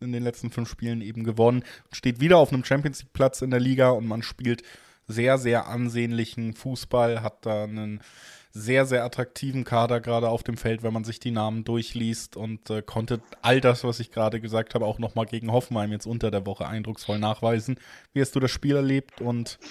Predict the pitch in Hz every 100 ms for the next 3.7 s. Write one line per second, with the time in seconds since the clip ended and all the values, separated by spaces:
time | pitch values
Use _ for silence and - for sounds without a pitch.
0 | - - _ - 113 120 - - 113 104
1 | 110 107 107 - 107 101 104 - 107 107
2 | 101 - - 104 101 101 104 107 104 104
3 | 110 - 110 104 - - 92